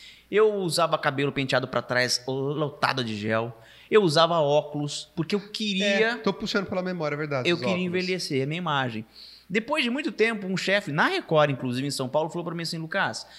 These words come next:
Speaker 1: é, por que que você quer ter uma, aparentar uma idade que você não tem?" Ele falou assim, "O maior repórter do país, que é o Roberto Cabrini, começou no Jornal Nacional com dezoito anos e ele não tinha a cara que ele tem hoje."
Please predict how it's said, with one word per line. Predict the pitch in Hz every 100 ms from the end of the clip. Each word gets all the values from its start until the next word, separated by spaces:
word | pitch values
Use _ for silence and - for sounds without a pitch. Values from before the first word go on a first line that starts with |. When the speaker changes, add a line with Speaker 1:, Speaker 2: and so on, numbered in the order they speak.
| - - -
Speaker 1:
é, | 123 131 131 127 123 120 123 - _ _ _ _
por | 440 440
que | - 185
que | 175
você | 135 135 - 139
quer | - - 156 160 147 - - - -
ter | 170 175
uma, | 170 143 78 -
aparentar | 147 - 214 214 156 190
uma | 214 196
idade | 165 170 165
que | -
você | 180
não | 165
tem?" | - 123 117 - - - -
Ele | 214
falou | 214 214
assim, | 208 226
"O | 220
maior | 220 233 277
repórter | - 240 - 202 190 165
do | 156
país, | 147 127 131 175
que | -
é |
o | 151
Roberto | 135 139 135
Cabrini, | - 123 113 165 175
começou | 143 175 170 -
no | 226
Jornal | 196 190
Nacional | 190 175 160 180
com | 202
dezoito | 160 127 147 214 - 175
anos | 214 175
e | 165
ele | 226 294
não |
tinha | 349 269
a |
cara | 262 226 226
que | 196
ele | 165
tem | 165 131
hoje." | 123 147 120